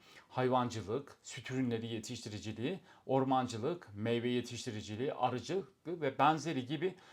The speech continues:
toprağı işleyen bir kişi tarafından uygulanan herhangi bir çiftlik işini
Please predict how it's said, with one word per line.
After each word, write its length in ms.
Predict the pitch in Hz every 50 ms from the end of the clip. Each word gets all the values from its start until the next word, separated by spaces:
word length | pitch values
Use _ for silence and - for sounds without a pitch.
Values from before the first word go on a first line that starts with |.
| - _ _
toprağı 500 | - - 165 165 - 165 190 202 202 -
işleyen 680 | 139 139 - - - 120 113 107 110 107 104 107 107 110
bir 240 | 135 139 135 135 -
kişi 280 | - 156 - 175 170
tarafından 640 | - 135 113 110 107 113 120 123 147 180 185 175 139
uygulanan 520 | 143 139 135 139 131 120 120 143 180 185 - - - - - - -
herhangi 500 | - 131 147 135 160 160 165 156 135 113
bir 180 | 120 110 -
çiftlik 360 | - - 151 127 135 143 135 -
işini 380 | 120 - - 135 180 208 190